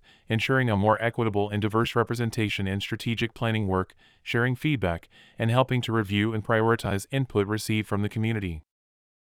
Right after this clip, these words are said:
In addition to coordinating these groups and programs, Lale also coordinates programming that enhances access for multilingual families with numerous community partners and agencies.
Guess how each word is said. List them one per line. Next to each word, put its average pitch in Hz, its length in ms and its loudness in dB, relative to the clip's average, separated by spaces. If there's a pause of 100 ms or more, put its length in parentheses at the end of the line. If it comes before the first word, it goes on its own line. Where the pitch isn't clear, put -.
In 143 120 6
addition 143 360 4
to 123 80 -2
coordinating 117 560 2
these 107 160 0
groups 107 340 0
and 107 160 -6
programs, 101 540 0 (260)
Lale 127 300 4
also 135 320 4
coordinates 117 560 2
programming 107 560 2
that 104 160 2
enhances 120 440 0
access 113 540 2
for 208 160 2
multilingual 117 600 2
families 95 500 0
with 107 160 -2
numerous 113 360 0
community 117 380 0
partners 110 500 0
and 113 140 -2
agencies. 110 640 -4